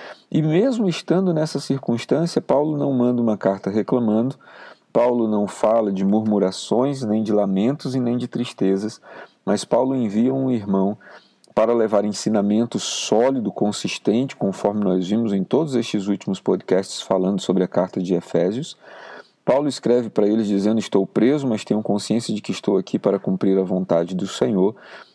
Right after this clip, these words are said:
E Paulo ainda escreve para eles dizendo, "Eu estou enviando alguém para prestar contas do nosso trabalho." Isso quer dizer que no reino de Deus ninguém anda sozinho. Isso quer dizer que todos nós precisamos aprender um princípio que é do reino de Deus, mas não é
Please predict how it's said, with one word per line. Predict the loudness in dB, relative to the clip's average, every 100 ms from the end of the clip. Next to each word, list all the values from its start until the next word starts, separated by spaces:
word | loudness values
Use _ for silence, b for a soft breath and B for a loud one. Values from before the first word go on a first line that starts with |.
| _
E | -2 -2
Paulo | 2 2 2
ainda | 0 0
escreve | -2 0 -2 0
para | 0 2
eles | 2 0
dizendo, | 0 2 2 2 2
"Eu | 2 2 0 -2
estou | -4 -4 -2 0 2
enviando | 0 0 0 2
alguém | 2 2 0 0 -4 B B _
para | 0 2
prestar | 0 -4 0 -2 -2
contas | -2 0 0 -2 -4 -2
do | 0
nosso | 2 0 0
trabalho." | 0 2 0 -2 B B B B
Isso | -2 2
quer | 2 2
dizer | 0 0
que | 0
no | 0
reino | 0 0
de | 0
Deus | 2 2
ninguém | 2 0 0
anda | 0 -2
sozinho. | 0 0 2 0 0 -2 _ _ B B B
Isso | -4 0
quer | 0 2
dizer | 2 0 0
que |
todos | 0 0 0 0
nós | 0 0 -2 -2
precisamos | -2 -2 -2 -2 0 0
aprender | 0 0 2 2 2
um | 0
princípio | 0 -2 0 -2 0
que | 0
é |
do | 0
reino | 0 0 0
de | 2
Deus, | 2 0
mas | 0 -2
não | -2 0 0
é | 0